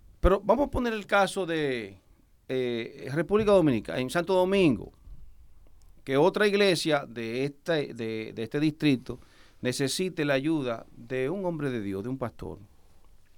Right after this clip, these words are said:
A mí me resulta difícil entender que una persona se niegue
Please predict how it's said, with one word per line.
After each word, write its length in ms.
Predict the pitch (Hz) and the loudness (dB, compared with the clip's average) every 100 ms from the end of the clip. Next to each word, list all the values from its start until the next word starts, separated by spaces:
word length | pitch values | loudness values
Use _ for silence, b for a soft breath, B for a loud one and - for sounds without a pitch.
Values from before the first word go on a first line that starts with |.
| - _ _ _ - - - - | -20 _ _ _ -20 -18 -16 -14
A 100 | - | -8
mí 100 | 147 | -2
me 140 | 208 196 | 0 2
resulta 440 | 175 202 180 170 | 4 2 4 2
difícil 500 | 143 - 180 147 127 | 2 -2 -2 -2 -2
entender 540 | 123 117 120 131 131 - | -4 -4 -6 -4 -6 -8
que 180 | 113 | -14
una 200 | 117 139 | -12 -12
persona 320 | 139 135 135 120 | -10 -8 -6 -6
se 160 | 117 | -4
niegue 460 | 107 131 120 98 | -2 0 -2 -6